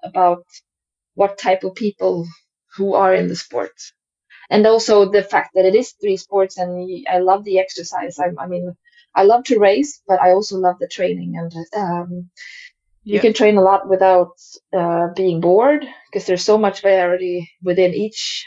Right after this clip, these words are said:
Speaker 1: of the disciplines. Um, and it's not, and also with the longer distances, it's a different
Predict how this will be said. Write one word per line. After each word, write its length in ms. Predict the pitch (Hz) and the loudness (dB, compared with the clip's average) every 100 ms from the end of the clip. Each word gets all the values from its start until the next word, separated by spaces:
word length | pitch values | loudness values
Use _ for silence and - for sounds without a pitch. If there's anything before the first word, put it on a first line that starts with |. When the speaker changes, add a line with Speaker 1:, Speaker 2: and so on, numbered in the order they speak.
| - | -16
Speaker 1:
of 80 | 190 | -8
the 80 | 175 | -2
disciplines. 600 | 165 165 165 185 185 185 - _ _ _ _ _ _ _ - _ _ | -2 -4 -8 -6 -6 -12 -20 _ _ _ _ _ _ _ -20 _ _
Um, 640 | 190 180 170 170 180 175 175 _ _ _ _ - - - _ _ _ | -6 -4 -4 -6 -6 -8 -12 _ _ _ _ -20 -20 -20 _ _ _
and 120 | 214 | 0
it's 200 | 247 247 | 2 0
not, 240 | 247 226 220 | 0 0 0
and 140 | 220 226 | 0 2
also 260 | 226 220 | 0 2
with 140 | 214 202 | 0 0
the 140 | 196 | 0
longer 260 | 196 214 220 | 0 0 -2
distances, 760 | 180 - 180 175 180 - - _ _ _ _ | -4 -4 -6 -4 -4 -6 -20 _ _ _ _
it's 200 | 175 - | -8 -2
a 80 | 180 - | -4 0
different 640 | 202 202 196 185 185 180 | 0 0 -2 0 -2 -10